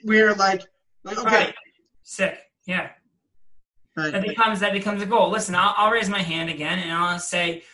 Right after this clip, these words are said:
Speaker 2: "I don't like attention." You kidding me? Of course I do. I went on T V. <laughs> There's some aspect, obviously. Um, but the reason of the,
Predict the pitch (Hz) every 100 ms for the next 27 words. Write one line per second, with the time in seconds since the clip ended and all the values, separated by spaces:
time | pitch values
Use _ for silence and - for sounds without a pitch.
0 | - - _ _ - - - _ _ _
1 | _ _ _ 175 175 180 170 180 185 180
2 | 208 208 196 _ _ _ _ _ - 190
3 | 202 208 226 - _ _ _ _ 233 185
4 | 143 143 175 196 190 165 151 147 - -
5 | - 233 262 - - - - - 196 262
6 | 240 - 160 226 - - - - 160 143
7 | 147 143 - 180 214 - - - - 180
8 | 175 175 175 - - 185 196 190 220 202
9 | 202 190 175 - 170 - 175